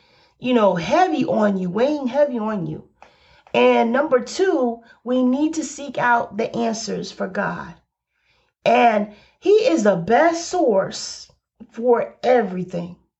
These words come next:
Trust me, men can be able to be wrong.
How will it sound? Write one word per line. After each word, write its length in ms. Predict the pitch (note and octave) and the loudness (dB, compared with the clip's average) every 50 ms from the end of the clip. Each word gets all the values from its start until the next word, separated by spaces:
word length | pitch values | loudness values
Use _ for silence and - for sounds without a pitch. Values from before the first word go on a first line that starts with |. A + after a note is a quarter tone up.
| _ _ | _ _
Trust 400 | - - E4 D#4 C#4+ C4 - - | -8 0 2 2 2 2 -2 -6
me, 320 | F#3+ F#3+ E3 D#3+ - - _ _ _ _ | -6 -6 -6 -6 -8 -12 _ _ _ _
men 440 | G3+ A3 B3+ E4 F#4 G#4 A4 A4+ A4+ A4+ A4 - _ _ _ | -4 -2 0 2 2 2 2 0 -2 -2 -6 -12 _ _ _
can 280 | - - D#4+ C#4+ C4+ A3+ | -2 0 0 0 0 -2
be 220 | A3 D4+ D#4+ - | 0 0 0 0
able 360 | - C4 D4+ D#4+ E4 D4+ D#4 - | 0 0 0 0 0 -2 -4 -6
to 120 | - - | -6 -6
be 240 | A3+ A#3+ A3+ G#3+ G3 F#3+ | -6 -4 -4 -6 -6 -4
wrong. 640 | A3 D4 E4 D#4+ C4 A3 F#3 E3+ - - - - | -2 2 2 4 4 2 2 -2 -6 -10 -16 -20